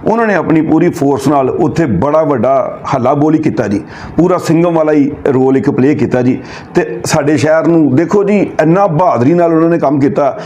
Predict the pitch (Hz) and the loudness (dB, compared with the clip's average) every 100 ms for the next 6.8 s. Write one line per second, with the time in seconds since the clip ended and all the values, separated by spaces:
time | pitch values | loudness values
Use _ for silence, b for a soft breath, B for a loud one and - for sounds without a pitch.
0 | B B - 175 - 170 160 175 123 - | B B 0 0 0 0 2 2 2 2
1 | 139 147 160 151 - B B - - - | 2 2 2 0 -2 B B -12 -4 -4
2 | - - - - - 170 175 196 180 185 | -4 -20 -18 -14 -4 -2 0 0 2 2
3 | 165 170 156 170 160 170 - 165 165 165 | 2 0 0 0 0 -2 -2 0 4 2
4 | 151 - 156 170 175 151 160 160 160 156 | 2 0 -2 0 0 2 2 2 2 2
5 | 170 143 156 165 160 160 165 - 180 180 | 0 2 2 2 0 -2 -2 -2 0 2
6 | 156 160 151 156 156 160 151 123 | 2 2 2 2 2 2 2 -2